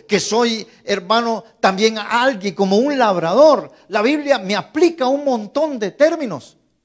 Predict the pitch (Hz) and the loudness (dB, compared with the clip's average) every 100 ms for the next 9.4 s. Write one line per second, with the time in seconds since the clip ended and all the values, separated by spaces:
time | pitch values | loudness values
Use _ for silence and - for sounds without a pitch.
0 | _ _ _ _ _ _ _ _ - 165 | _ _ _ _ _ _ _ _ -6 -6
1 | 147 226 311 294 240 196 - 294 214 _ | -2 -2 0 0 0 -2 0 -4 -4 _
2 | _ _ _ - 254 196 - 277 254 254 | _ _ _ -18 -8 -6 -4 -2 -2 -2
3 | 277 247 262 233 240 254 247 214 170 _ | -2 -4 -6 -2 -2 0 0 -2 -4 _
4 | _ _ - - - 196 262 247 - _ | _ _ -20 -16 -10 -6 -6 -6 -18 _
5 | _ _ _ _ _ _ _ _ _ _ | _ _ _ _ _ _ _ _ _ _
6 | _ _ - - 214 277 269 165 - _ | _ _ -14 -6 -2 -2 -2 -8 -12 _
7 | _ _ _ _ _ _ _ _ _ _ | _ _ _ _ _ _ _ _ _ _
8 | _ _ _ _ _ 185 - 277 254 185 | _ _ _ _ _ -8 -4 -4 -2 -2
9 | 185 285 302 165 | 0 -2 -4 -10